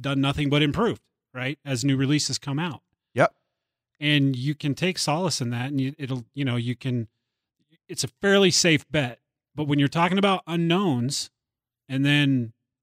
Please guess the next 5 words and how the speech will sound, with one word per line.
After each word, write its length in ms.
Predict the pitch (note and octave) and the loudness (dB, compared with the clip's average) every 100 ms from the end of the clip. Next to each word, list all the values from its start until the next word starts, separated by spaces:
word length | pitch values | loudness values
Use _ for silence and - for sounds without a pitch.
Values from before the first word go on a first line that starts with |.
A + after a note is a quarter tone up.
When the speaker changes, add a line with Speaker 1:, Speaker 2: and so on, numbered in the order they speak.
| _ | _
Speaker 1:
subsequently 1000 | - D#3 C3+ C#3+ - D#3+ F3 D3 C#3 B2 - _ _ _ _ | -12 -6 -4 -4 0 0 2 2 2 0 -4 _ _ _ _
slow 300 | - D#3 D#3+ | -2 2 4
to 60 | D#3 | 4
react, 760 | C#3 D3 F3+ C3 A#2+ - - _ _ _ _ _ _ - | 2 2 0 -2 -6 -12 -20 _ _ _ _ _ _ -10
uh, 400 | C3 B2 A#2+ | -6 -4 -4